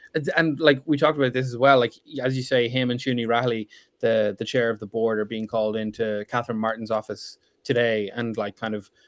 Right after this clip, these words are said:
I assume what they'll discuss is probably R T E being brought under the, the remit of the, um,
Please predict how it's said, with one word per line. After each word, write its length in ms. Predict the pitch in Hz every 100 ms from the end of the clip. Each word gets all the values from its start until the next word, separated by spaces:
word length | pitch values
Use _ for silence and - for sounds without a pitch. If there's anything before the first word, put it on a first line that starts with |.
| _
I 80 | 123
assume 360 | 120 - 143 131
what 160 | 123
they'll 140 | 120 110
discuss 400 | 95 - - -
is 60 |
probably 480 | - 123 117 113 107 - _ _ _ _
R 140 | 160 139
T 220 | 135 120
E 20 |
being 280 | 117 117 113
brought 300 | 120 117 117 131
under 300 | 123 117 113
the, 320 | 113 107 107
the 100 | 110
remit 360 | 117 117 117 110
of 360 | 117 110 107 -
the, 260 | 107 107
um, 400 | 107 104 104 101